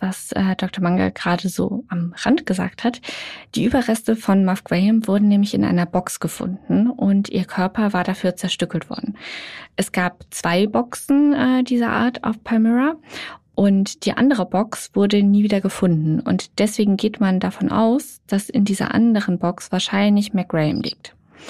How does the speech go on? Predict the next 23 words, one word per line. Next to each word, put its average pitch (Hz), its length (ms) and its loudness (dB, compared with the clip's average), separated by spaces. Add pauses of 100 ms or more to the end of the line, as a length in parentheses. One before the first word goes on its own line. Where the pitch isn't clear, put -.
(440)
Warum 202 220 2
ich 262 60 2
jetzt 208 160 0
nochmal 220 240 4
auf 202 100 0
die 190 140 -2
Details 208 560 0
dieser 185 280 0
Leichenfunde 185 640 0
eingehe, 185 540 0 (480)
das 202 200 -2
ist - 200 -4
vor - 180 -8
allem 226 240 4
für 202 320 0
den 190 220 -2
Gerichtsprozess 190 800 -4
jetzt - 420 -8
relevant, 170 720 -2
denn 190 320 2
nun 202 320 2
werden 185 240 0
ja 165 140 -2